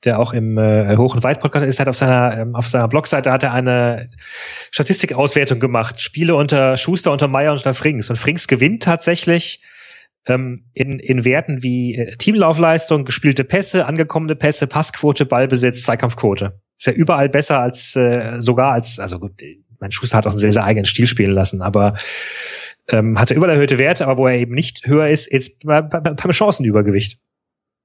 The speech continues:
Weil sie, sie, sie erspielen sich keine Chancen und wenn sie Chancen entspielen kriegen, machen sie keine rein.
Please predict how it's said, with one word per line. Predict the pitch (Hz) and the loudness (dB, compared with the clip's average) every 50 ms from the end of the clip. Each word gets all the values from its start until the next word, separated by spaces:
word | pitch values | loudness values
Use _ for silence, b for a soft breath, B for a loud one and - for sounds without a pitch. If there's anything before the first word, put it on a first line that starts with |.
| _ _ _ - - | _ _ _ -4 0
Weil | - 113 117 110 113 123 | 2 2 2 0 -6 -12
sie, | 127 - - 117 | -12 -8 -6 -6
sie, | 117 120 120 123 120 120 113 117 120 | -6 -6 -6 0 0 0 0 0 -4
sie | - - 127 | 0 0 2
erspielen | 120 123 - - 170 180 180 | 2 2 2 2 2 2 2
sich | 175 160 | 2 2
keine | - 180 180 | 2 0 0
Chancen | 165 - 185 175 175 - - | 2 2 4 2 4 2 2
und | 151 | 0
wenn | 135 139 | 0 2
sie | 139 147 | 0 2
Chancen | - 151 143 135 147 | 2 2 0 2 0
entspielen | 135 127 - - - 139 139 135 135 131 123 | 0 0 -2 0 2 2 2 2 -2 -6 -4
kriegen, | - - 131 | -2 0 0
machen | 123 120 117 | 2 2 2
sie | 117 117 | 4 2
keine | 120 110 104 92 | 2 2 2 0
rein. | 90 87 90 90 | 0 -2 -4 -6